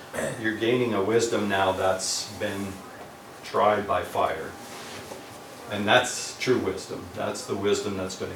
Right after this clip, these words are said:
get you somewhere. So from this, we, we gain wisdom, and that's really the end of what we're trying to get to, is be able to be wise. Now, once you have that wisdom, what can you do with that?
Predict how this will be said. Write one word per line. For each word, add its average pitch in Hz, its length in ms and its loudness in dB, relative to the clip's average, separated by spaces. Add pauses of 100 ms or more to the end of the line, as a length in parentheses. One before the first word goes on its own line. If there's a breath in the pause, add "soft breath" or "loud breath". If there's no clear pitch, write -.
get 104 180 -4
you 95 60 -6
somewhere. 92 400 -6
So 107 260 8 (600 loud breath)
from 123 200 6
this, 135 320 10
we, 123 400 6
we 113 200 2
gain 117 480 2 (280)
wisdom, 127 400 6
and 113 140 4
that's 120 240 2
really 117 380 6 (960)
the 123 240 -2
end 101 240 0 (480)
of 107 120 -2
what 107 160 4
we're 101 120 2
trying 104 240 2
to 92 40 -4
get 117 200 2
to, 107 240 0
is 98 120 0
be 117 200 0
able 104 260 2
to - 100 -6 (140)
be 110 80 -2
wise. 104 420 4
Now, 101 140 -2
once 107 220 0
you 113 80 -2
have 104 160 6
that 101 140 4
wisdom, 110 360 0
what 95 160 -4
can 95 140 -6
you 101 80 -4
do 107 160 -2
with - 180 -4
that? 87 180 -4